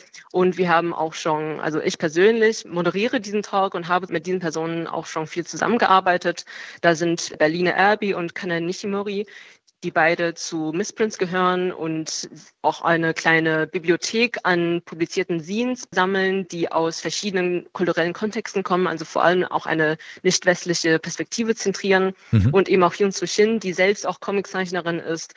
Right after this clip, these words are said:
Speaker 1: und die auch viel vertreten ist in verschiedenen kleinen Comic-Festivals.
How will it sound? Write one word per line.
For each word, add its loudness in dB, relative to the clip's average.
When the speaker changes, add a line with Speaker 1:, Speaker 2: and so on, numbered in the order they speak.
Speaker 1:
und -2
die 2
auch 4
viel -4
vertreten -2
ist -2
in -4
verschiedenen 0
kleinen 0
Comic-Festivals. 0